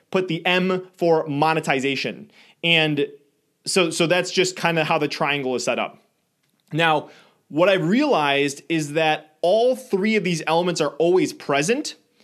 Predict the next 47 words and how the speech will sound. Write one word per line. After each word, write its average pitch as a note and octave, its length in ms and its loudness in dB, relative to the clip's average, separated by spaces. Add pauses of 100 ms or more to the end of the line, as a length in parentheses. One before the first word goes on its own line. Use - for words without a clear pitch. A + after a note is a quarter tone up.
(360)
and F3+ 160 2
the F#3 60 4
goal A3 500 2
is F#3+ 140 2
really G#3 260 2
to G3+ 120 -2
get E3+ 200 0
them G3 140 -2
to E3+ 100 -2
work E3 400 0
in D#3+ 120 0
harmony D#3+ 800 0 (200)
according G#3 520 0
to G#3+ 120 0
your F3 640 2 (240)
definition E3 600 0
of C#3 80 -6
success. - 640 -6 (420)
So F3 540 2
if F3 160 -2
you F#3 80 -2
go G3+ 180 4
back G3 320 2
and E3 100 -2
think F#3 360 -2
to E3 320 -4
some F3 180 0
of F3 60 0
the D3+ 80 0
jobs D#3+ 480 0
or D3 80 2
businesses E3+ 600 0
or C3+ 60 0
projects E3+ 440 -2
that D3 80 -4
you've F#3 220 -2
worked D3 280 -2
on, B2+ 320 -2 (320)
think A3 180 2
about F#3+ 200 2
how G3 120 2
this F#3 180 2
is E3+ 100 -2
lined D#3+ 300 0
up D#3 220 -2
for C#3 440 0
you. D#3+ 360 0